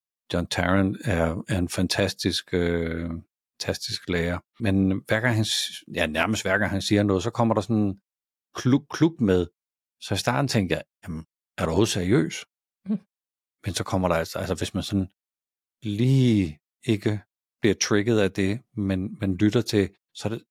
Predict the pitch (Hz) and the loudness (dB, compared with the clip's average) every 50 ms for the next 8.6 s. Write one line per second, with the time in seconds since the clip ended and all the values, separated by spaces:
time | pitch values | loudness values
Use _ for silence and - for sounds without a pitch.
0 | _ - - - 139 143 139 131 123 - 113 113 113 113 _ _ _ _ _ _ | _ -14 -8 -4 -2 -2 -2 -2 -2 0 0 -2 -2 -4 _ _ _ _ _ _
1 | _ - - 147 151 156 147 170 151 - - _ _ - 131 120 117 - 143 131 | _ 0 4 4 4 4 2 -2 -4 -4 -6 _ _ 2 2 2 2 0 -8 -8
2 | - - 123 113 104 - - - - - 113 98 98 98 101 117 101 - _ _ | -2 2 2 2 2 2 -6 -8 -2 2 2 2 2 0 -2 -4 -4 -6 _ _
3 | _ _ _ - 104 101 110 107 - - 120 95 - - - - 101 90 85 - | _ _ _ -2 0 0 2 2 2 0 0 0 0 -4 -4 0 0 2 0 0
4 | - _ _ _ - - - - - 95 92 - - 95 90 92 - _ _ - | -4 _ _ _ -14 -12 -6 -2 0 0 0 0 -2 -6 -6 -6 -10 _ _ -12
5 | - - - - - - - - - - - _ _ - - - - - - _ | -10 -10 -8 -8 -8 -8 -8 -12 -14 -14 -16 _ _ -16 -14 -14 -14 -14 -16 _
6 | - - - _ _ _ - - - - - _ _ _ _ _ _ _ _ _ | -20 -20 -20 _ _ _ -18 -18 -18 -18 -20 _ _ _ _ _ _ _ _ _
7 | _ _ _ _ _ _ _ _ _ _ _ _ _ _ _ _ _ _ _ _ | _ _ _ _ _ _ _ _ _ _ _ _ _ _ _ _ _ _ _ _
8 | _ _ _ _ _ _ - - - 113 101 | _ _ _ _ _ _ -10 -4 0 2 4